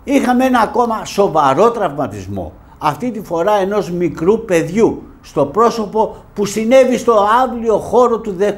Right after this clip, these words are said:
εικοστού έκτου νηπιαγωγείου που στεγάζεται στο σχολικό συγκρότημα του Αγίου Νικολάου και το οποίο διακομίστηκε στο νοσοκομείο Πέδων.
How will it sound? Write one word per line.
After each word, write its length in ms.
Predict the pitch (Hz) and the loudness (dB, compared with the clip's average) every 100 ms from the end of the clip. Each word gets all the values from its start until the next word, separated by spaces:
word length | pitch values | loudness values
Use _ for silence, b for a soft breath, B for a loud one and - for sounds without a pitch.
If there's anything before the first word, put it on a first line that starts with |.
| - | -6
εικοστού 460 | 180 160 160 - 233 | -8 -2 -2 2 4
έκτου 420 | 220 233 - 208 185 | 4 0 -4 -8 -6
νηπιαγωγείου 920 | 185 180 170 147 135 131 220 226 B B B | -2 2 2 2 0 2 2 2 B B B
που 120 | 202 | -4
στεγάζεται 760 | - 170 156 202 220 202 190 | 2 2 4 2 2 -2 -4
στο 180 | 190 180 | -6 -6
σχολικό 480 | 147 156 143 135 214 | -6 -2 -2 2 0
συγκρότημα 600 | 208 180 175 202 190 180 | 0 0 0 0 -2 -2
του 100 | 175 | 2
Αγίου 300 | 151 151 202 | 0 2 0
Νικολάου 720 | 190 175 190 208 139 180 180 B B | 0 2 4 6 4 2 -2 B B
και 120 | 196 | -4
το 160 | 190 | 0
οποίο 440 | 180 180 240 226 226 - | -2 0 2 2 0 -4
διακομίστηκε 840 | 202 208 - 170 175 214 - 196 | 0 2 2 -2 0 -4 -2 -4
στο 160 | - 190 | -2 -2
νοσοκομείο 640 | 160 170 135 127 170 170 | -2 -4 -4 2 4 4
Πέδων. 400 | 170 147 101 | 2 0 0